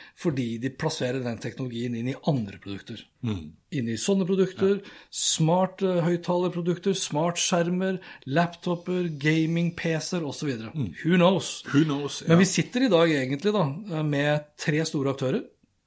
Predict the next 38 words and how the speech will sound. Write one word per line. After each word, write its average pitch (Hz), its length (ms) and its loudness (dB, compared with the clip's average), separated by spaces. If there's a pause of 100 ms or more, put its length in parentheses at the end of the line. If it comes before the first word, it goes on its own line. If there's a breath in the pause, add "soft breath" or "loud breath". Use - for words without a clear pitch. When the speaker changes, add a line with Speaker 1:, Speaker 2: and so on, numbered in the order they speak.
Speaker 2:
Mm. 104 180 -6
Speaker 1:
Altså 151 240 -2
Huawei 143 420 4
var 151 160 4
i 151 60 2
ferd 127 280 -2
med 139 100 0
å 123 40 -8
bli 127 220 -2
verdens 120 400 -6
største. 170 360 -6 (180)
Speaker 2:
Mm. 95 180 -6 (280)
Speaker 1:
Nå 127 80 -2
er 135 100 2
de 127 160 -4
liksom 123 200 -4 (100)
akterutseilt 127 560 -6
så 127 140 -8
det 127 100 -4
holder. 143 240 -2
Speaker 2:
Mm. 135 120 -10 (280 loud breath)
Speaker 1:
Så - 80 -20
du 170 60 4
har 160 100 8
Samsung, 175 560 0
som 180 160 -2
selvfølgelig 147 560 -4
klarte 151 240 -2
å 135 80 -2
spise 139 320 -4
veldig 135 240 -2
mye 160 140 0
av 120 40 -4
det 127 120 0
markedet 120 500 -4
Speaker 2:
Mm. 98 220 -6
Speaker 1:
til 135 100 -4
Huawei. 120 320 -4